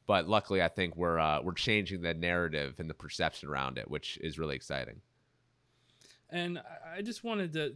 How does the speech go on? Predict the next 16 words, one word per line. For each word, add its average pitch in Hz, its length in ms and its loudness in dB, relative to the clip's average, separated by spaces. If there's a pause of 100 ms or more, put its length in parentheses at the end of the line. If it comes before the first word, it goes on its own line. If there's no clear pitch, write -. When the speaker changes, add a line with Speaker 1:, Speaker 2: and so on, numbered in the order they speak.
Speaker 2:
to 160 140 -4
ask 151 440 -4
you, 143 160 -4
because 165 600 0
I 135 200 -2
do 139 320 -4
realize 127 480 -2
that 120 100 -4
you've 120 240 -8
done, 123 380 -4
um, 113 340 -8 (240)
other 139 240 4
sports 120 540 -2
prior. 131 760 -2
I, 120 280 -8
I, 113 60 -6